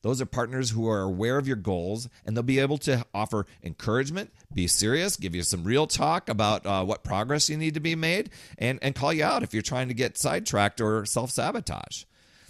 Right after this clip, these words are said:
And watch out for negative people. Don't let them take you sideways. Stick to your plan, prove 'em wrong, stay consistent, and make progress, right? One of Newton's laws of physics is an object in motion stays in motion, while an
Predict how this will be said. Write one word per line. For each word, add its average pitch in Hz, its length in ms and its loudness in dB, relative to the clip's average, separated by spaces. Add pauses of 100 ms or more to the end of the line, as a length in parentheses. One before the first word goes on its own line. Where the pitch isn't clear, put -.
(200)
And 151 300 0 (180)
watch 320 240 -8
out 233 140 -4
for 123 80 0
negative 80 360 -2
people. - 380 -10 (240)
Don't 202 160 -2
let 120 160 0
them 92 120 -4
take - 260 -6
you - 60 -6
sideways. 67 760 -6 (320)
Stick - 480 -4
to 175 100 -4
your 165 120 2
plan, 113 640 0 (120)
prove 151 300 2
'em 165 160 0
wrong, 123 460 4
stay 123 320 0
consistent, 135 800 -2
and 90 280 -6
make 117 320 -2
progress, 69 580 -4
right? 92 320 0 (600)
One 123 160 2
of 131 80 0
Newton's 123 340 0
laws 78 640 0
of 87 160 -4
physics 107 500 0
is 85 200 -2
an 78 100 -8 (100)
object 113 420 -6
in 110 140 -2
motion 113 480 0
stays 139 420 2
in 143 180 -2
motion, 147 440 2 (200)
while 92 160 2
an 82 120 -2